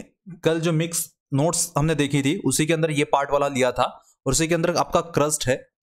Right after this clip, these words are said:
अपर मेंटल है, लोअर मेंटल है, आउटर कोर है and the inner core है। उसी टाइम हमने देखा था अगर पूछते कि कोर के अंदर क्या सबसे ज्यादा अबंडेंस अमाउंट में है तो बोलना है सिलिकेट्स। अगर अपर मेंटल में बोलना है तो obviously अपर मेंटल के अंदर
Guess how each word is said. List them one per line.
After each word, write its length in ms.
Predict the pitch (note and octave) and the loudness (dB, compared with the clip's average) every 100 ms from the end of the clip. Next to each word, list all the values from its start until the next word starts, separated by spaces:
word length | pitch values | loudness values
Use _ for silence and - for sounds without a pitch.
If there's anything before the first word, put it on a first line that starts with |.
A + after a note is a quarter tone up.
| B2+ | -6
अपर 300 | - E3 D#3 | -2 -2 0
मेंटल 340 | D3 C#3+ B2+ | -2 0 0
है, 320 | B2+ D#3+ A#2 | 0 -2 -2
लोअर 300 | A2+ C#3+ E3 | 0 2 2
मेंटल 360 | D#3 C3 B2+ A#2+ | 0 -2 0 0
है, 280 | A2 C#3 - | 2 0 0
आउटर 280 | B2 C#3 E3+ | 0 2 0
कोर 220 | D3+ C3 | 2 0
है 100 | A#2+ | 2
and 220 | C3+ A#2 D3 | 0 0 0
the 60 | G#3+ - - C3+ | -2 -8 -4 -2
inner 180 | B2+ A#2 | 0 0
core 120 | A2+ G#2 | 0 0
है। 80 | |
उसी 180 | A2 C3+ | 0 0
टाइम 160 | D#3 D3+ | 0 0
हमने 140 | D3+ | 0
देखा 200 | C#3 C#3 | 0 0
था 100 | C3 | 0
अगर 180 | D#3+ C#3 | 0 0
पूछते 320 | - C3+ D#3 | 0 -2 0
कि 100 | E3 | -2
कोर 280 | D#3+ C#3 D3 | 0 0 2
के 100 | - | 0
अंदर 180 | C#3+ D3 | 0 -2
क्या 240 | - C#3 | 0 0
सबसे 320 | C#3+ C#3+ D3+ B2+ | 0 0 0 2
ज्यादा 320 | C3 C3 D3 E3 - - - - | 0 2 0 0 -10 -20 -8 -4
अबंडेंस 400 | C#3 D#3+ D#3 D#3 | 0 0 2 0
अमाउंट 220 | D3 C#3+ | 0 2
में 100 | D3+ | 0
है 40 | |
तो 60 | D3 | 2
बोलना 240 | C3+ C3+ | 0 2
है 80 | C#3+ | 0
सिलिकेट्स। 560 | - B2 C3 D#3 D3+ - _ _ _ - | -2 0 0 0 0 -6 _ _ _ -2
अगर 140 | D3+ | 0
अपर 320 | D3+ - F3 | 0 0 0
मेंटल 300 | E3 D#3 D#3+ | 2 0 0
में 140 | D#3+ D3+ | 0 2
बोलना 260 | D3+ D3+ | 2 2
है 100 | D3+ | 0
तो 180 | D3 B2+ | 2 0
obviously 300 | B2 D3 D#3+ | 0 0 0
अपर 200 | - D3 | 0 0
मेंटल 260 | C#3+ C3+ C#3 | -2 -2 -2
के 80 | C#3+ | 0
अंदर 240 | C3+ C#3+ | 0 -2